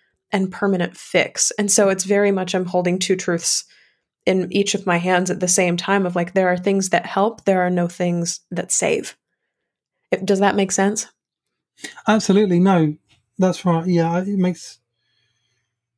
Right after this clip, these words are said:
Speaker 2: makes a lot of sense. <laughs> Yeah. Um,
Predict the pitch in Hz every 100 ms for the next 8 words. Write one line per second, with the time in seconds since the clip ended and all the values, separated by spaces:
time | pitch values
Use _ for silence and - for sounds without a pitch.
0 | - 180 180 160 156 151 151 - - _
1 | 175 135 190 - 196 - 208 _ - -
2 | - - _ - 160 156 156 156 156 156
3 | 151